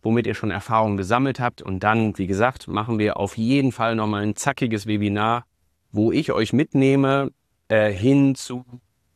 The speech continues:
wie sieht die Verpflegung an Kohlenhydraten gerade auch vor dem Rennen aus, dann während des Rennens, wie viel Kohlenhydrate brauchen wir eigentlich, wie, ähm, unterscheidet sich dann auch die Kohlenhydrataufnahme beim Radfahren und beim Laufen?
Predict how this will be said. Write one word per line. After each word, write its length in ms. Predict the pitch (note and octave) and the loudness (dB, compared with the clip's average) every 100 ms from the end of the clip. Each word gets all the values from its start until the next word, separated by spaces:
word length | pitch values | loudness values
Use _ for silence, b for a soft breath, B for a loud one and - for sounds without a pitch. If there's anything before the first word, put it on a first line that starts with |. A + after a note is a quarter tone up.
| - | -8
wie 180 | F#2+ C3 | 0 2
sieht 240 | C3+ B2 | 2 0
die 80 | A2+ | -2
Verpflegung 640 | - A2 - C#3 D3 A#2 | 0 0 2 0 2 0
an 140 | G2+ G#2 | 0 -4
Kohlenhydraten 720 | - D3 B2+ G#2+ G#2 G#2 G2+ | -2 0 0 0 -2 -2 0
gerade 260 | G2+ A2+ | 0 2
auch 140 | F#2 G2 | 0 -4
vor 340 | - - F#3+ | -4 -2 0
dem 160 | F3 D3 | 2 2
Rennen 320 | C3+ C3 C3 | 2 2 0
aus, 520 | - A#2 A#2 A#2 - | 0 -2 -2 -4 -4
dann 220 | - G#2+ | 0 0
während 360 | A2 D3 D3+ B2 | 4 4 4 2
des 240 | B2 - | 0 -2
Rennens, 520 | G#2+ A2 A2 G#2+ - A2+ | 0 2 2 0 -4 -4
wie 120 | C3+ | -2
viel 160 | C3+ | -2
Kohlenhydrate 580 | A#2 A#2+ A#2 G#2+ G2+ G2+ | -2 0 0 0 -2 -2
brauchen 400 | G2+ A#2+ E3 D3 | 2 4 2 0
wir 160 | B2+ F2 | -2 0
eigentlich, 460 | A#2 A#2 A#2 A#2 - B B _ - | 0 0 -2 -2 -8 B B _ -6
wie, 440 | A2 A#2 A#2 A#2 | -2 0 0 -2
ähm, 600 | A2 A2 G#2+ G#2+ G#2+ G#2+ G#2+ | 0 2 4 4 4 2 -2
unterscheidet 680 | A#2 A2 G#2 C3+ C#3+ A#2+ | -2 -2 -2 0 2 0
sich 280 | - A#2 - | 0 -2 0
dann 220 | G#2 G#2+ | 0 0
auch 340 | - G#2+ G2+ - | 0 -4 -6 -2
die 140 | A2 | -2
Kohlenhydrataufnahme 1040 | - C3+ C3 A2+ G#2 - G#2 - G2+ G2+ | 0 0 2 0 -4 -4 -6 -4 -2 -2
beim 200 | G2 F#2 | -2 -2
Radfahren 540 | F#2 G2+ A2+ A2 - G#2 | -2 2 2 2 -4 -4
und 140 | G#2 | -2
beim 180 | G2 G#2 | 0 2
Laufen? 640 | D3 E3+ E3+ - C#3 C3+ | 4 4 2 -2 -4 -4